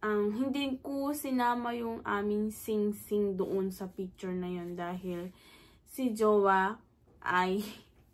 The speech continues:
<laughs> sabi niya, wag ko daw isama. Hindi naman sa wag isama. Parang, nung pinicturean ko kasi, guys, wala, ano,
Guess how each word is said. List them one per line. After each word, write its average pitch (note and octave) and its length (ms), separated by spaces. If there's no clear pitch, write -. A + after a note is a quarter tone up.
<laughs> - 800
sabi G#3 320
niya, G3 160
wag G3+ 400
ko G3+ 80
daw G3 160
isama. G3 560
Hindi C4 320
naman A4 400
sa G#4+ 160
wag B3+ 320
isama. A#3 480
Parang, C4 480
nung D#4 240
pinicturean D#4 720
ko - 80
kasi, C#4 320
guys, G3 480
wala, A#3 400
ano, G#3 480